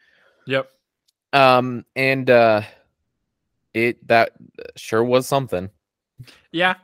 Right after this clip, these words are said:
Speaker 1: and then, uh, he tries that move again.
Speaker 2: Aga-, yeah,
Speaker 1: Um,
Speaker 2: again. And,
Speaker 1: it
Speaker 2: uh,
Speaker 1: fails the second time, but
Speaker 2: uh, yeah. Well, I mean, on-, once you've been hit with one snake arrow,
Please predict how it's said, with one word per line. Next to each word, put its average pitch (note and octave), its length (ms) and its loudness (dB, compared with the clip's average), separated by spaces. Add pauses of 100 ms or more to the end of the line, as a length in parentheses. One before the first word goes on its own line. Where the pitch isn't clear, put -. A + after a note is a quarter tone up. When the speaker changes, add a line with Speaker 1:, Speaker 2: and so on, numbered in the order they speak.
(120)
Speaker 1:
and D3+ 180 -8
then, E3+ 160 -4
uh, D#3 140 -4
he G3 160 -8
tries F#4+ 300 -4
that A#3 200 -4
move G3 220 -4
again. C#3+ 680 -4 (180)
Speaker 2:
Aga-, C#3 300 0
yeah, D3+ 220 6
Speaker 1:
Um, B2+ 80 4
Speaker 2:
again. B2+ 380 0 (500)
And, C3+ 180 0
Speaker 1:
it C3+ 80 6
Speaker 2:
uh, C3+ 40 2
Speaker 1:
fails D3+ 280 0
the C#3+ 80 -18
second D3+ 380 -6
time, A2 360 -6
but A2+ 240 -8
Speaker 2:
uh, C#3 60 -2
yeah. G#2+ 520 0 (760)
Well, E3 100 4
I D#3 80 4
mean, D#3 240 0
on-, G#3 220 -2
once G3 340 -6
you've C3 140 -12
been B2+ 160 0
hit A#2+ 240 -4
with A2 200 -4
one A#2 500 -2 (960)
snake - 760 -4
arrow, D3 560 2